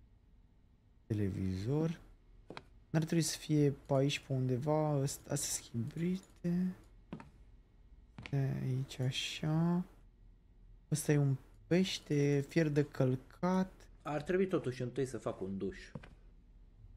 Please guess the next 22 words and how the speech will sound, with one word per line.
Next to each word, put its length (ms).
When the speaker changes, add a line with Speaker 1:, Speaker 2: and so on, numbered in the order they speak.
Speaker 1:
Bă, 80
viața 340
mea, 260
vrei 160
să-ți 180
faci 280
duș 180
sau 160
vrei 280
altceva? 420
Uite, 260
aici 200
ar 100
trebui 200
să 60
fie 180
lanterna. 500
Unde 280
e? 120
Ia 100
uite, 180
murături. 720